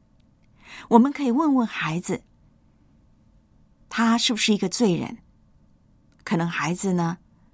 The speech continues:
会说是，也可能会说不是，如果他大一点，比较叛逆一点。那我们就问问他，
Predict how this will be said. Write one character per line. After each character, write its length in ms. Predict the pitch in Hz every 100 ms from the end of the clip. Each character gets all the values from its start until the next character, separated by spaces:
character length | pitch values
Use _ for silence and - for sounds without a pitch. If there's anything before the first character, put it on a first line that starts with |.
| _ _ -
会 180 | 214
说 240 | 180 - 196
是， 380 | - - 262 - _ _ _ _ _ _ -
也 140 | 185
可 140 | 196
能 140 | 190 156
会 160 | 202
说 180 | 165 202
不 180 | 185 156
是， 460 | 202 - 277 190 - _ _ _
如 100 | -
果 140 | 170 165
他 160 | 185
大 240 | 185 185 175
一 60 |
点， 180 | 170 160
比 100 | -
较 380 | - 175 165 160 - - _ _ _ _ -
叛 300 | - 330 196
逆 200 | 175 165
一 40 |
点。 280 | 170 - - _ _ _ _ _ - - - - _ _ _ _ _ _ _ _ _ _ _ -
那 140 | 247
我 140 | 202
们 140 | 165 196
就 120 | 285
问 220 | 285 302
问 160 | 233 165
他， 340 | - 160 147